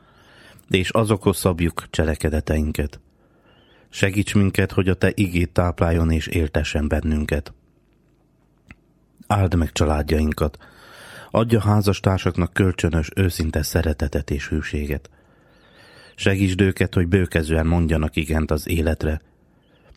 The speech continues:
Adj nekik bőséges gyermekáldást. Segítsd a fiatalokat, hogy növekedjenek bölcsességben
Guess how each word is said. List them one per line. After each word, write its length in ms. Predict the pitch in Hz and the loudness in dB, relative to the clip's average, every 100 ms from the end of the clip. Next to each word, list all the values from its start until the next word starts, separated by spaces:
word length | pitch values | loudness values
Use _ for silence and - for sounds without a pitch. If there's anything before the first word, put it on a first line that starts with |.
| - _ | -20 _
Adj 240 | - 101 98 | 0 0 2
nekik 280 | 95 101 90 | 2 0 2
bőséges 540 | 98 85 85 78 78 | 0 2 -2 -2 -2
gyermekáldást. 1000 | 80 78 78 76 76 76 76 76 - - _ _ _ _ _ _ - - - | 0 0 0 -2 -2 -2 0 -2 -4 -12 _ _ _ _ _ _ -20 -20 -16
Segítsd 420 | - 98 101 95 | -2 0 2 2
a 60 | 92 | 0
fiatalokat, 760 | - 101 98 95 92 - 90 | 2 2 4 2 0 0 0
hogy 120 | - 92 | 2 2
növekedjenek 760 | 92 85 - 78 80 78 71 | 2 0 0 -2 0 -2 0
bölcsességben 800 | 90 87 - 80 - 76 73 73 | 0 0 0 -2 -2 -2 -2 -2